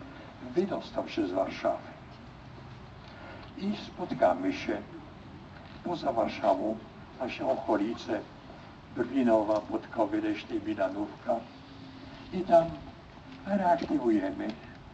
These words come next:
odbudujemy nasz oddział i będzie dalej walka. Ale kto się czuje już zmęczony, nie ma sił, to nikt do nie,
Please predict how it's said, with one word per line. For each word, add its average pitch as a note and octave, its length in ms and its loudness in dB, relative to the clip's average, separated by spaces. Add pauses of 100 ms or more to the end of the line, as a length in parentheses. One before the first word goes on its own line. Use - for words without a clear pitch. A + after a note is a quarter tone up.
(440)
odbudujemy E3 800 4
nasz - 260 0
oddział - 400 0 (800)
i F#3 100 -2
będzie G#3 280 4
dalej C#3+ 360 4
walka. G#2 440 -4 (840)
Ale - 260 2
kto - 400 -2
się - 220 -4
czuje G2+ 420 2 (880)
już - 240 -2 (340)
zmęczony, A2 720 4 (400)
nie A#2 160 6
ma A2 160 8
sił, A#2+ 380 10 (600)
to A2+ 120 6 (180)
nikt F#3+ 420 6
do C4 100 6
nie, C4 240 0